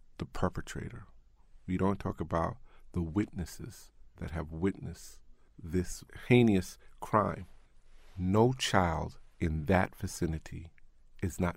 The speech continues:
touched by that incident. Now, we need to move forward, and we need to explore this from a three hundred foot level.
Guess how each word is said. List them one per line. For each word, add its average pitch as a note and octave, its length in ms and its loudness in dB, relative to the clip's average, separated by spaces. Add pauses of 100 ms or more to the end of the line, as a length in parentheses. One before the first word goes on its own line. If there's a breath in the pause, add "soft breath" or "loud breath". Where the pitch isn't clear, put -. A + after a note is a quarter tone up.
touched - 360 -4
by D#2 140 -4
that E2 220 -6 (200)
incident. - 460 -6 (360 soft breath)
Now, G2+ 240 4 (240)
we B2+ 180 8
need C#3+ 180 10
to - 60 2
move A2+ 200 6
forward, G#2 380 6
and F2+ 100 0
we G2+ 60 2
need G#2+ 180 2
to F#2 160 0 (320 loud breath)
explore A2 520 4
this G2 160 0
from F#2 140 0
a - 20 -2
three G#2 200 -2
hundred G2 220 -2
foot - 180 -8
level. E2+ 320 -4